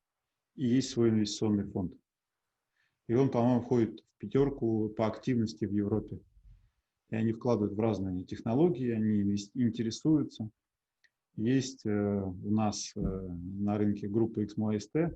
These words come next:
которая в две тысячи восьмом году поверила в проект, а, Litres, в две тысячи двенадцатом году поверила в проект MyBook, то есть в две тысячи четырнадцатом году поверила в проект LifeLeap.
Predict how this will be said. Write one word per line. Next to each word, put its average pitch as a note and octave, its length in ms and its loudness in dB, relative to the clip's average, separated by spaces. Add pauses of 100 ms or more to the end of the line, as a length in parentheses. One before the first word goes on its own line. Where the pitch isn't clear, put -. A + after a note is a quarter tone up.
(400)
которая G#2 420 0
в F#2 160 -6
две G#2 160 2
тысячи A#2 400 -2
восьмом C#3 380 4
году A#2+ 400 2
поверила A2 520 4
в - 80 -16
проект, G2+ 380 -2 (840)
а, G2+ 200 -4
Litres, D3+ 540 0
в G#2+ 80 -10
две G#2 120 -4
тысячи A#2 300 -2
двенадцатом G#2 640 0
году G2 260 -6
поверила G2 500 -2
в - 120 -20
проект G2+ 380 -6
MyBook, A#2 420 0 (140)
то G#2 80 -8
есть - 160 -12 (500)
в A2 80 -6
две G#2 120 0
тысячи C#3+ 240 -2
четырнадцатом C#3+ 420 0
году A2+ 200 2
поверила A#2 380 2
в - 80 -8
проект A#2 300 2
LifeLeap. A2+ 420 -2